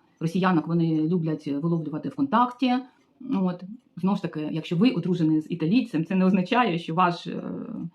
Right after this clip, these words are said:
чоловік не гуляє по сайтам знайомств. Це вже таке. Знаєте, ви, е, дуже багато жінок розуміють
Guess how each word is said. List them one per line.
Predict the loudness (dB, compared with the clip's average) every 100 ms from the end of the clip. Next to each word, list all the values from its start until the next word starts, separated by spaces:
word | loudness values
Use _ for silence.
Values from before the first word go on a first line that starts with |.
| _ -20 -20 -20 -14 -14 -8
чоловік | -2 2 4 2 0 -18 _ _ _ _ _ -2
не | 0 2 2
гуляє | 4 4 2
по | 0
сайтам | -4 -4 -2 -2
знайомств. | -2 -6 -10 -14 _
Це | _ -2
вже | 0
таке. | -4 -8 -12 -16 _ _ _ _ _
Знаєте, | 0 0 -2
ви, | -4 -4 -6 -20 -20 -14
е, | -12 -10 -10 -10 -14 _
дуже | -2 0
багато | 0 0 -2
жінок | 0 0 2
розуміють | 2 4 6 4 2 -8